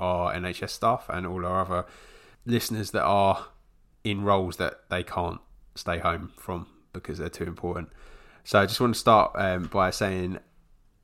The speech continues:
hi and thank you to Soraya, who is a operating department practitioner who has just been redeployed to the I C U in King's Lynn. Bex, who's a crit-, critical care doctor.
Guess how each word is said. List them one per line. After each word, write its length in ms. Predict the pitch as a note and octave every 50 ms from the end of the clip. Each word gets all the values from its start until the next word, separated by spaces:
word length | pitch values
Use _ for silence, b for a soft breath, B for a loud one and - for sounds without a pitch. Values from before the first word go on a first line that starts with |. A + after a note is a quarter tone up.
| _ _ -
hi 420 | - - - A2 G#2+ G#2 B2 D3+ -
and 240 | G2+ F#2+ F#2 F#2 -
thank 300 | - G#2 G2 D2+ - -
you 140 | G2 G2
to 300 | - - - G2+ F#2 F2+
Soraya, 500 | F2+ - - G#2+ G2 G2 G2 G2+ A#2+ D3 - b b b b b b b b b
who 340 | - - F#2+ F#2+ F2+ F2+ F2
is 260 | - F2+ F#2 F2 - -
a 180 | - F2+ F2+ -
operating 420 | - G2+ - - G2 F2+ - F2+ F2
department 420 | - - - G2+ F2 F2 F#2+ -
practitioner 640 | - - - - - - F#2 - - F#2+ F#2+ G#2+ - - _ _ - - -
who 120 | G#2 F#2+ F#2
has 100 | F2+ -
just 260 | - G2+ - - -
been 260 | - G2 F#2+ F#2 F#2
redeployed 640 | F#2 G2+ G2+ G2+ F#2+ F#2 F#2+ - - G2 F#2 F2 -
to 80 | - F2+
the 80 | F#2
I 120 | F2+ F2 E2+
C 160 | - - F2+
U 220 | F#2 F#2 F#2 F2
in 120 | F2+ F2+ F2+
King's 280 | - F#2+ F2+ F#2 -
Lynn. 180 | F#2 G2 A#2 A#2+ b b b b b b b b b
Bex, 300 | b A#2+ - - - -
who's 160 | - G2+ F#2
a 60 | G#2 F#2+
crit-, 280 | - - G#2+ - - - -
critical 360 | - - G#2 - - - G2
care 320 | - - - A#2 A2+ G#2+
doctor. 400 | G#2 B2 - - - - - -